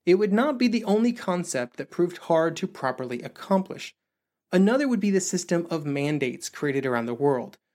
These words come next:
which will be our topic for next episode. Thank you for listening, and I hope you will join me next episode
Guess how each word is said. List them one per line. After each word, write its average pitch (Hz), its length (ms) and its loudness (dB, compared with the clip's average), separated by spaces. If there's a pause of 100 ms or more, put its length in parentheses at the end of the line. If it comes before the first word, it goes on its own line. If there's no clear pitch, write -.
(200)
which 143 140 -4
will 165 80 4
be 156 180 2
our 196 100 0
topic 135 420 -6 (440)
for 170 120 0
next 120 260 -6
episode. 143 460 -6 (1000)
Thank 185 200 0
you 190 60 -14
for 170 100 2
listening, 160 420 -2
and 160 100 -4
I 165 100 0
hope 240 360 0
you 220 140 0
will 202 100 4
join 175 260 0
me 170 240 -2
next 170 440 -2
episode 127 460 -4